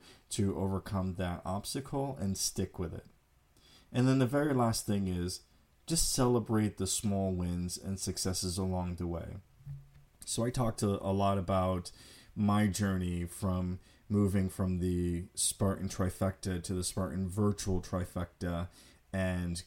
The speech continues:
doing the three races through the course of this year. And if I waited to the very last race to, to, to, to celebrate and be proud of, of what I've done,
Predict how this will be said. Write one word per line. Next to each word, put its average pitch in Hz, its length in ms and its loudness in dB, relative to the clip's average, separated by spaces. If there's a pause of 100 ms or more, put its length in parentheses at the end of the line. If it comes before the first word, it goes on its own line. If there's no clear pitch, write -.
doing 104 300 4
the 90 80 0
three 98 260 0
races 92 600 0
through 92 160 0
the 87 100 0
course 92 380 -2
of 85 180 -2
this 87 240 -4
year. 95 380 2 (560)
And 107 260 4
if 98 160 0
I 123 300 6 (260)
waited 113 460 8
to 101 140 2
the 92 100 2
very 110 400 4
last 104 440 2
race 98 560 2 (260)
to, 95 560 4
to, 87 320 -2
to, 95 180 -2
to 92 200 -2
celebrate 98 640 2
and 92 140 -2
be 90 100 0
proud 117 420 0
of, 92 160 0
of 95 160 -2
what 95 160 0
I've 90 200 -2
done, 104 460 0